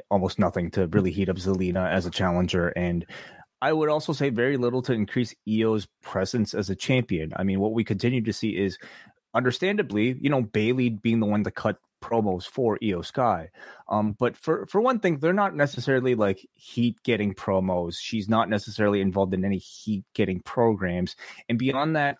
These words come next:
I, I really do feel like despite her carrying the belt, her role does, does not, she does not feel like a major character or, or, or, well, major character, sure, but not a main character whatsoever in this division. And at, it, and it's, it, the run has been cold.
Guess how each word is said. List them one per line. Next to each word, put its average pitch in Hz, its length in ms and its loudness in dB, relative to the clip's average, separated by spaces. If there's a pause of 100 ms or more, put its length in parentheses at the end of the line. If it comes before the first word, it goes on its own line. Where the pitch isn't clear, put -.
(100)
I, - 120 0 (100)
I 113 60 2
really 135 340 0
do 120 160 -2
feel 120 240 -2
like 104 260 -2 (420)
despite 117 320 -2
her 120 100 4
carrying 107 360 2
the 98 60 2
belt, 87 360 -2 (400)
her 123 100 2
role 107 300 2
does, 92 320 -4 (320)
does 104 180 0
not, 107 240 0
she - 160 -2
does 101 140 0
not 110 160 0
feel 113 100 0
like 98 140 -2
a - 20 -2
major 95 380 0
character 92 360 -4
or, 90 200 0
or, 107 160 2
or, 113 240 2 (100)
well, 220 200 2
major 175 260 2
character, 117 340 0
sure, 87 160 -6
but - 140 0
not 175 160 0
a - 20 2
main 107 340 2
character 98 400 -2
whatsoever 92 800 0 (320)
in 98 120 0
this 98 160 -2
division. 98 520 2
And 95 240 0
at, 92 220 0 (680)
it, - 160 2
and 117 160 2
it's, - 380 -2
it, 127 400 -8
the 123 140 2
run 185 180 0
has 214 160 0
been 139 140 0
cold. - 340 -6